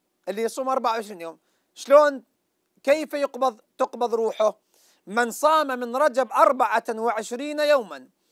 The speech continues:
فإذا نزل به ملك الموت تراءى له في صورة شاب عليه حلة من ديباج أخضر على فرس من أفراس الجنان،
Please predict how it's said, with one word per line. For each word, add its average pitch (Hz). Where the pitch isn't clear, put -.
فإذا 254
نزل 277
به 277
ملك 294
الموت 294
تراءى 277
له 277
في 254
صورة 294
شاب 285
عليه 269
حلة 214
من 240
ديباج 254
أخضر 202
على 269
فرس 302
من 269
أفراس 285
الجنان، 240